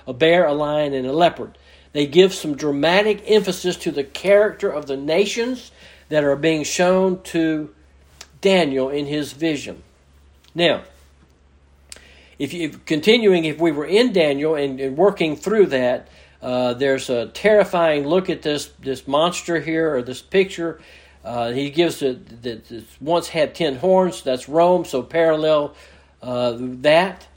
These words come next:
That parallels with it, doesn't it? Daniel two image of the statue where the final form Rome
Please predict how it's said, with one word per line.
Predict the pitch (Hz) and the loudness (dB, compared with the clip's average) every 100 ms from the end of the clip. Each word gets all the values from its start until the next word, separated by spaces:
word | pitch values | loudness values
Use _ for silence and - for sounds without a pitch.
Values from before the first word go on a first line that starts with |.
| _ | _
That | - 147 | -10 0
parallels | 185 165 151 143 | 4 4 2 -4
with | 143 156 143 | -2 -2 -2
it, | 147 | 0
doesn't | 160 151 139 | 0 0 -8
it? | 123 _ - _ | -10 _ -20 _
Daniel | 160 190 175 | 2 2 2
two | - - 247 214 185 | -2 -2 0 2 2
image | 185 196 202 160 | 2 6 4 2
of | 151 | -6
the | 139 | -8
statue | - - 175 175 196 | -8 0 0 0 -6
where | 151 139 | -2 -4
the | 135 | -2
final | - 185 190 | -2 2 2
form | 185 180 175 160 | -2 -2 -2 0
Rome | 151 165 175 170 - | 2 2 2 -2 -12